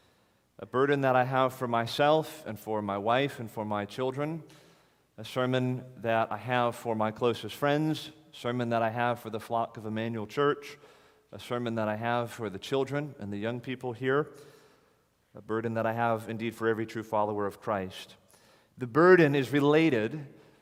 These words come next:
to how Christians go about making the big decisions in their lives. What they will study in school,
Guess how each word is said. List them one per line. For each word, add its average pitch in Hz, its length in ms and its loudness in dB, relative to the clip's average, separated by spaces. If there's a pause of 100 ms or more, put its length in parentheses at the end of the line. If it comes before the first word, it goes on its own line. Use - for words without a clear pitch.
(160)
to 127 100 -4
how 143 220 6
Christians 160 720 0
go 151 240 6
about 139 320 8
making 143 400 2
the 127 80 0
big 135 320 2
decisions 131 680 0
in 139 180 -2
their 131 180 2
lives. 110 680 -2 (1700)
What 135 180 2
they 156 120 8
will 151 120 6
study 143 360 4
in 135 100 0
school, 165 760 0